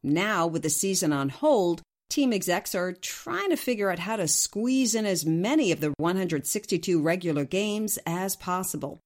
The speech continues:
The idea that seems the most likely is a start date in June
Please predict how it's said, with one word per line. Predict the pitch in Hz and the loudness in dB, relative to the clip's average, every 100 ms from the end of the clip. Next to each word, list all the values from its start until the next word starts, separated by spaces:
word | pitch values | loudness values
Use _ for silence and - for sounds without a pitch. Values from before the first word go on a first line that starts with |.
| _ - | _ -6
The | 214 208 | -2 0
idea | 214 294 403 | 2 0 0
that | 277 | 0
seems | - 247 233 | 0 2 2
the | - 185 | 2 0
most | 185 196 240 - | 2 2 2 0
likely | 165 151 147 160 180 | 2 0 0 0 2
is | 175 | 2
a | 175 | 0
start | 160 - 214 233 | 0 -2 -2 -2
date | - 180 170 | 0 2 4
in | 151 | 4
June | 147 - 208 220 233 | 4 0 0 0 0